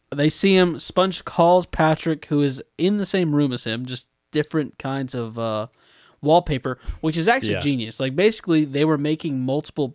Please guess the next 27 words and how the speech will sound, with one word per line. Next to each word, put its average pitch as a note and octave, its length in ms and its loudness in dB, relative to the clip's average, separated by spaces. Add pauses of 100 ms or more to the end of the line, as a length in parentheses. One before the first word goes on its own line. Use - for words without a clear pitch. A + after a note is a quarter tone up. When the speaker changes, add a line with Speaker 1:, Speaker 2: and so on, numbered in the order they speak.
Speaker 1:
uh, A#2+ 200 -6
podcasting D3+ 840 -2
sets D#3+ 380 -2
before C3 760 -4
they B2+ 160 -4
even A#2+ 240 -4
knew A#2+ 200 -4
what A#2+ 180 -4
they D3 80 0
Speaker 2:
Mm-hmm. F3 80 2
Speaker 1:
were - 60 -6
doing. A2 320 -8 (880)
Very C#3 180 -2
smart. B2 360 -2
Speaker 2:
I D3 40 8
was D3+ 100 6
about F3+ 100 6
to B2+ 60 0
say, D3 200 6
I B2 80 6
don't, D#3+ 180 2 (220)
'cause C#3 240 -2 (120)
Patrick D3+ 380 -4
doesn't G2 180 -8
have F#2+ 140 -10
a - 60 -14
phone. G2 520 -10